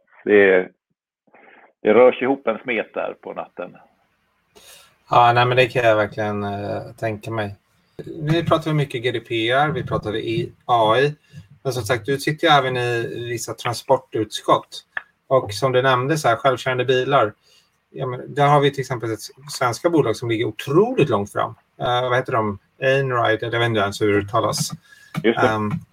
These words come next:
Speaker 2: som, som ju verkar f-, väldigt duktiga och väl, jag följer dem lite grann. Ehm, är det så att vi skulle ha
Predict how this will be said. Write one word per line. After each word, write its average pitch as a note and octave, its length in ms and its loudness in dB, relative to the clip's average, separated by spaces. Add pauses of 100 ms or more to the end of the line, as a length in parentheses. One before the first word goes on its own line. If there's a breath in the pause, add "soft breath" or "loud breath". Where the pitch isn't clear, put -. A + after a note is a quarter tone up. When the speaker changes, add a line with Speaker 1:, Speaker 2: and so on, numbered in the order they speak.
(300)
Speaker 2:
som, B2 380 0
som A#2+ 240 -2
ju A2+ 160 0
verkar G#2+ 280 0
f-, - 480 -18
väldigt A#2 500 -4 (600)
duktiga A2 380 -2
och G#2+ 200 -4 (440)
väl, A#2+ 340 -2
jag A#2 220 -2
följer A#2+ 260 2
dem G#2+ 120 2
lite G#2 160 -4
grann. G#2+ 220 0 (2000 loud breath)
Ehm, B2 540 4 (1300 soft breath)
är D#3 240 6
det F3 100 0
så D3 440 4
att - 500 -2 (400)
vi C3 200 -4
skulle C3 260 -4
ha A#2+ 80 -2